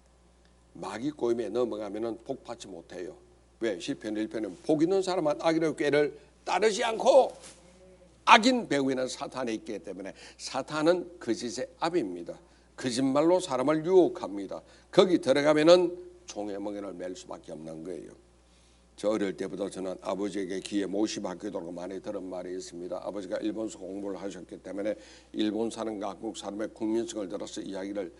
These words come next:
자식들에게 자주 했거든요. "거짓말하지 마라." 거짓말하면 절대 우리나라가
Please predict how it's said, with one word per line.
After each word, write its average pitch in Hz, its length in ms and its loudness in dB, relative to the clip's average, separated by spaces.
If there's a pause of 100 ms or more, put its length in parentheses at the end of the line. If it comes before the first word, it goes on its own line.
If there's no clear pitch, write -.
(260)
자식들에게 98 640 -10
자주 104 300 -10
했거든요. 95 540 -8 (440)
"거짓말하지 85 540 -12
마라." 80 220 -16 (2000)
거짓말하면 95 640 -6
절대 101 320 -6
우리나라가 98 720 -6